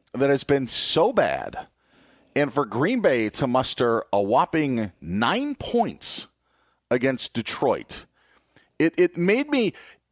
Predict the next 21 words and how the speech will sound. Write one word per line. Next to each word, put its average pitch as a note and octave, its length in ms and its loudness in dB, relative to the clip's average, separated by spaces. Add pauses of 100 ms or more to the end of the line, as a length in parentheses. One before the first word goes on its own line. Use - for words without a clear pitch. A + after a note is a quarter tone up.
(280)
as, E3 200 2
as D#3 200 0
we D#3 120 -2
sit B3+ 280 0
here A#3 180 2
at G#3 140 0
this D#3+ 220 0
point D3+ 340 0
on B2+ 100 2
November B2 380 2
sixth, - 420 -2
George, E2+ 600 -2 (560)
Aaron G#3+ 240 4
Rodgers D3+ 600 2
should - 240 2
have A2 120 0
been G2 160 0
traded D#2 360 -2
two F2 140 -6
years C#2+ 240 -6
ago. A#1+ 380 -8